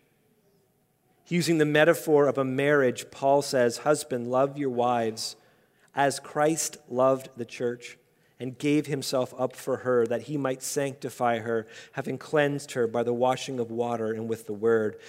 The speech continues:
so that he might present the church to him in splendor, without spot or wrinkle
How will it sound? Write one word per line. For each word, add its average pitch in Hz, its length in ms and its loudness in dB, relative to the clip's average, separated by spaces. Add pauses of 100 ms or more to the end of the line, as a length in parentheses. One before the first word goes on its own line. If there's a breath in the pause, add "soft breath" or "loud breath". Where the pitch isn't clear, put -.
(140)
so - 160 -4
that 139 160 4
he 147 100 -2
might 143 300 0
present 143 680 -2
the 117 160 -6
church 151 520 -2
to 139 100 -4
him 123 420 -2
in 120 160 -6
splendor, 139 800 0 (240 loud breath)
without 143 380 2
spot 143 720 -4
or 127 160 -4
wrinkle 135 580 0